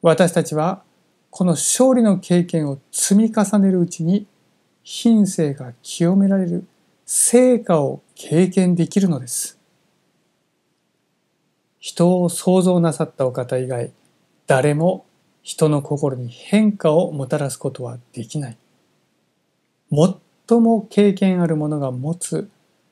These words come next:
人間の判断や考えは、不完全で欠点を免れない。そして、自分自身の遺伝的な品性の特質に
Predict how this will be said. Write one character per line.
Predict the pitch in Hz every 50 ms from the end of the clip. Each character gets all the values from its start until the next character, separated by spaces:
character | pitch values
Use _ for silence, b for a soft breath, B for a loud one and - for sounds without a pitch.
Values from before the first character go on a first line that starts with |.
| _
人 | 151 143 151 160 160
間 | 151 156 151 143 143 139
の | 139 127
判 | - - - - - 214 220 220 214 190
断 | 185 170 160 156
や | 147 139 139 _ _ -
考 | - - - 156 175 180 175 165
え | 156 147
は、 | 139 131 147 196 196 _ _ _ _ _ _ _ _ _ _
不 | - - - 165
完 | 143 - 196 208 202 196 190
全 | 190 175 165 151
で | 139 135 131 - _ _ _ _
欠 | - - 160 160 - _ -
点 | - 208 196 190 185
を | 202 214 214
免 | 180 131 120 120 127 135 147 156 - 170
れ | 160 156
な | 139 117
い。 | 107 _ _ _ _ _ _ _ _ _ _ _ _ _ _ _ _ _ _ _ _ _ _ _ _ _ _ _ -
そ | - - - 139
し | - -
て、 | - - 123 120 120 _ _ _ _ _ _ _ _ _ _ _ _ -
自 | 139 131 147 156 170
分 | 202 214 208 202
自 | 190 202
身 | 185 185 - 185 170 156
の | 151 143 143 - - _ _ _ _ _ _ _
遺 | - 170 151
伝 | 143 202 220 220 214 214 220 214
的 | - 208 202 -
な | 208 196 190 185
品 | - - - - - 247 240 226
性 | - - - 196 180 170
の | 156 143 135
特 | 139 - - - - 180 139
質 | - - - 170
に | 147 151 151 160 -